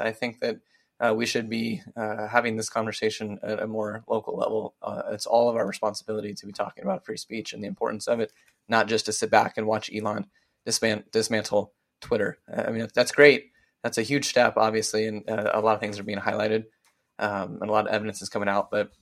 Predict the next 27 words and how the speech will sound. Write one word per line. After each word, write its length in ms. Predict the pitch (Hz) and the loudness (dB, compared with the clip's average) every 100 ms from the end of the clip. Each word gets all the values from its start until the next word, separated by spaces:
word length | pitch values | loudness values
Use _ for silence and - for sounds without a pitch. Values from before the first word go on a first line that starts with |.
| _ _ _ _ _ _ | _ _ _ _ _ _
that's 180 | - 123 | -2 0
not 180 | 123 117 | 2 2
where 120 | 107 | 0
we 100 | 110 | -2
should 240 | 107 104 104 | -2 -4 -4
be, 240 | 104 98 _ _ _ _ - | -8 -10 _ _ _ _ 0
uh, 100 | 104 | 4
resting 420 | 113 - 107 104 | 2 2 -2 0
our, 240 | 101 104 - | 0 0 0
our 120 | 101 | 0
laurels 460 | 107 107 107 101 | 4 6 6 2
and 80 | 101 | -4
just 140 | 101 - | -8 -6
kinda 160 | 90 | -6
sitting 240 | - - 104 | -4 -6 -2
back 280 | 101 - | -2 -2
and 200 | 110 - - _ _ - | -6 -8 -12 _ _ -2
relaxing. 500 | 107 120 131 104 101 | 6 6 6 2 -4
This 160 | 104 | -2
is 140 | 107 98 | -4 -4
a 160 | - 101 | -4 -4
grassroots 680 | 104 113 107 - 104 104 - | 2 2 2 -4 -4 -2 -2
conversation 760 | 117 107 101 113 110 92 90 - | -2 -2 0 -2 0 -4 -8 -8
that 140 | 92 | -8
needs 140 | 101 - | -6 -8
to 80 | |
happen. 400 | - 117 - 101 | 0 0 0 -6